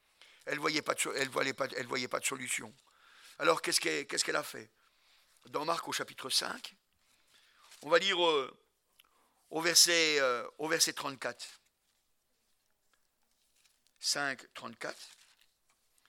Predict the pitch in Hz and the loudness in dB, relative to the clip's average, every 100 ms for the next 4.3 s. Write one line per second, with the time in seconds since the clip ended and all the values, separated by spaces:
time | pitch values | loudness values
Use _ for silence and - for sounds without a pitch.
0 | _ - - - 135 147 156 143 143 - | _ -20 -20 -10 -2 0 0 -4 -8 0
1 | 160 196 - _ _ _ _ _ _ _ | 0 0 -6 _ _ _ _ _ _ _
2 | _ _ _ _ _ _ _ _ _ _ | _ _ _ _ _ _ _ _ _ _
3 | _ _ _ 117 113 110 104 101 98 98 | _ _ _ -14 -12 -12 -14 -18 -20 -20
4 | 98 95 | -20 -20